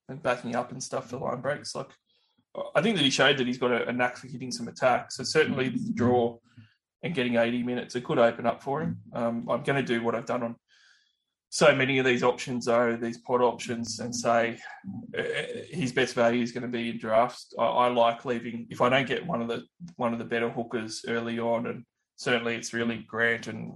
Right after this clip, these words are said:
then Cook sort of fallen away as well in draft, I kinda rather wait. And if I'm gonna wait, you know, Little's someone that will really go under the radar as well, um, and can be a value pick in your draft.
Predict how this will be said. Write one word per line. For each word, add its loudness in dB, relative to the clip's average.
then -6
Cook -6
sort -6
of -14
fallen -8
away -2
as -16
well -2
in -4
draft, -2
I 4
kinda 6
rather 6
wait. 2
And -4
if -8
I'm -4
gonna 2
wait, 4
you -8
know, -2
Little's 0
someone 0
that -4
will -4
really 0
go -2
under -6
the -6
radar 0
as -10
well, -8
um, -6
and -10
can -12
be -8
a -6
value -2
pick -14
in -10
your -12
draft. -4